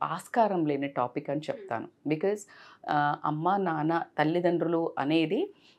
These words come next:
మ్, నువ్వు ఎంచుకొని వచ్చావు అనేది మనకు తెలిసిన ఒక థింగ్ కూడా. తల్లి, "నన్ను ఎందుకు కన్నావు?" అని కొంతమంది బాగా క్వశ్చన్లు వేస్తుంటారు, "ఎవడు కనమన్నాడు?" అని. ఎవడు కనమన్నాడు అన్న ప్రతి ఒక్కళ్ళకి, ఆ,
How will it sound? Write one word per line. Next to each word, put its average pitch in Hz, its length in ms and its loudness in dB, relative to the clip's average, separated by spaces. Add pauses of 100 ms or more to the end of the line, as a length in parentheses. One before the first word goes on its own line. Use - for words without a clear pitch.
(120)
మ్, 151 420 -2 (100)
నువ్వు 190 480 2
ఎంచుకొని 247 960 4
వచ్చావు 170 540 4
అనేది 156 280 2
మనకు 180 260 2
తెలిసిన 151 380 4
ఒక 143 440 6 (340)
థింగ్ 156 260 2
కూడా. 151 300 6 (140)
తల్లి, 139 220 4
"నన్ను 156 440 6
ఎందుకు 185 240 6
కన్నావు?" 180 400 8
అని 170 120 6
కొంతమంది 156 420 6
బాగా 175 320 6
క్వశ్చన్లు 180 420 6
వేస్తుంటారు, 139 480 8 (240)
"ఎవడు 160 200 12
కనమన్నాడు?" 185 540 12
అని. 120 260 8 (300)
ఎవడు 160 240 6
కనమన్నాడు 190 520 6
అన్న 160 100 6
ప్రతి 156 380 2
ఒక్కళ్ళకి, 185 840 4 (300)
ఆ, 151 220 4